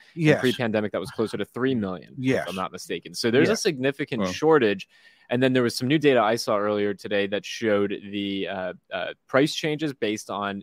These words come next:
Speaker 1: the, um, average transaction price of the vehicle. It's the cheaper vehicles and the older vehicles that are increasing in price the most. And that's because they fit that price point that people <laughs> are looking for.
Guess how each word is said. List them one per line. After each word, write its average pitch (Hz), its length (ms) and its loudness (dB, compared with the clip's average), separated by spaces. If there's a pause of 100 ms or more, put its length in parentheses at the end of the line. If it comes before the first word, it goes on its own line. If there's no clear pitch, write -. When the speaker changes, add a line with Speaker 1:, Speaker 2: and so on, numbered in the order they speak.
Speaker 1:
the, 92 460 -10
um, 90 340 -20
average 113 280 2
transaction 98 520 -4
price 120 300 -4
of 113 160 -4
the 123 80 -4
vehicle. 135 400 -2 (260)
It's 165 200 -4
the 147 200 2
cheaper 190 400 0
vehicles 113 680 0
and 107 160 -6
the 104 160 -4
older 147 360 4
vehicles 90 580 -6
that 101 160 0
are 98 260 -2
increasing 110 440 -6
in 98 100 -8
price 98 380 -4
the 101 100 -2
most. 113 420 2
And 104 120 -4
that's 104 160 -2
because 104 360 -6 (260)
they 107 100 0
fit - 240 -2
that 117 180 2
price 120 240 2
point 107 300 -6
that 98 100 -8
people - 240 -8
<laughs> - 20 -10
are - 80 -2
looking 107 320 -6
for. 104 300 0